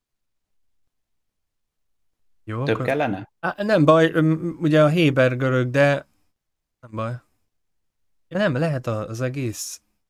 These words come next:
Speaker 1: az egész
Speaker 2: Lehet, te választod ki.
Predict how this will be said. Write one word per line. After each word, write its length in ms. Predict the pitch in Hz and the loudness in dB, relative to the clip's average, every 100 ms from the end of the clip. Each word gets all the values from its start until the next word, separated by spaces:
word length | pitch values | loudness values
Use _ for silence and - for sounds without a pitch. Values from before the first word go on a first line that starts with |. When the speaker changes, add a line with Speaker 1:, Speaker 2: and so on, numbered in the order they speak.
| _ _ _ | _ _ _
Speaker 1:
az 100 | _ | _
egész 540 | 123 117 113 110 104 - | -10 -8 -8 -8 -6 0
Speaker 2:
Lehet, 360 | 151 123 - - | 2 2 -2 0
te 120 | 151 | 4
választod 460 | 113 107 - - | 4 2 -2 -4
ki. 220 | - 107 | -2 -4